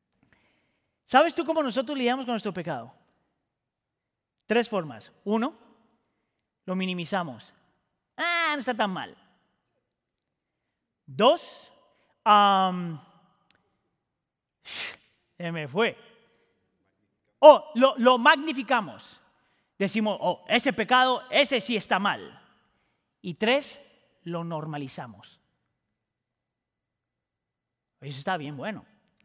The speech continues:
Lo minimizamos, lo magnificamos y lo normalizamos.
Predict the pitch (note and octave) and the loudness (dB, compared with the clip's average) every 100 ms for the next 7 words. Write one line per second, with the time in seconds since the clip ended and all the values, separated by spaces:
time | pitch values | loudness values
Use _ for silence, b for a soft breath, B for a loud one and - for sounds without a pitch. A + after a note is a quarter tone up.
0 | _ _ _ C3+ b b b b b _ | _ _ _ _ b b b b b _
1 | _ F3+ E3+ F3 F3+ F3 G3+ G#3 C4 A#3+ | _ -8 -6 -4 -4 0 0 0 -4 -6
2 | F#3+ F3 E3+ F3+ E3+ E3 E3 E3+ - E3+ | -6 -6 -8 -10 -10 -10 -10 -12 -10 -8
3 | F#3 E3 D#3+ D#3+ D#3+ D#3 - D3 A#2 A2+ | -8 -10 -10 -10 -10 -12 -16 -18 -20 -20
4 | _ | _